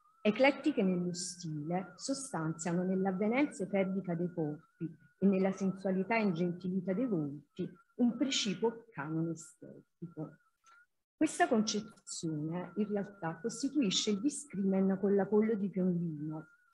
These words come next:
che pur condividendo l'impostazione generale del tipo, suscita nell'osservatore un diverso effetto visivo rispetto alla nostra statua, preservando il carattere maestoso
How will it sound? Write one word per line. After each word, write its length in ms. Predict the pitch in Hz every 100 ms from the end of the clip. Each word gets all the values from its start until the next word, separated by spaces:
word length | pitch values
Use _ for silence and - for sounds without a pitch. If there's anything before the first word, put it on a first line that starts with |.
| - - _
che 120 | 240
pur 240 | - 330 -
condividendo 680 | 247 190 190 190 202 175 165
l'impostazione 880 | 170 170 175 - 175 - 233 254 190
generale 520 | 180 170 170 202 190
del 260 | 170 170 -
tipo, 600 | - 151 156 185 196 - - _
suscita 840 | - - 277 - - 175 175 185 -
nell'osservatore 1300 | 214 254 262 - 202 190 180 190 175 156 156 170 190 -
un 140 | 240
diverso 460 | 240 320 202 196 -
effetto 480 | 214 - 170 170 180
visivo 760 | 175 175 - 175 160 147 156 160 - _ _ _ _ _ _
rispetto 500 | 269 - 196 196 -
alla 220 | 180 180
nostra 400 | 185 175 - 175
statua, 720 | - - 160 156 160 - 165 - - - - _
preservando 1120 | - 285 320 330 240 156 156 160 170 190 - 208
il 120 | -
carattere 560 | - 269 302 - 226 185
maestoso 1080 | 180 185 - - 247 160 151 170 160 -